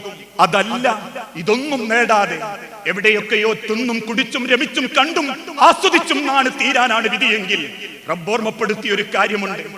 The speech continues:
"അലൈഹാ മലായികത്തുൻ ഗിലാദുൻ ശിദാദുൻ ലാ യഅസൂന അല്ലാഹ മാ അമറഹും വയഫ്അലൂന മാ യുഅ്മറൂൻ."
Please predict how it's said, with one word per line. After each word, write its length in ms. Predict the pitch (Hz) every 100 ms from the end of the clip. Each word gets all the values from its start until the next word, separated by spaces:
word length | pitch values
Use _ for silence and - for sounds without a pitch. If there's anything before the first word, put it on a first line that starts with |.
| - -
"അലൈഹാ 580 | 175 220 196 190 226 202 170 233 202
മലായികത്തുൻ 720 | 214 202 254 247 - 247 247
ഗിലാദുൻ 440 | 233 247 277 247 247
ശിദാദുൻ 500 | 226 254 302 294 269 302 302 - - -
ലാ 120 | 160
യഅസൂന 480 | 190 240 - 190 190
അല്ലാഹ 280 | 185 185
മാ 120 | 190 190
അമറഹും 500 | 202 220 220 233 220 220 - -
വയഫ്അലൂന 640 | 165 214 - 214 233 208
മാ 200 | 208 202
യുഅ്മറൂൻ." 580 | 208 202 214 208 214 208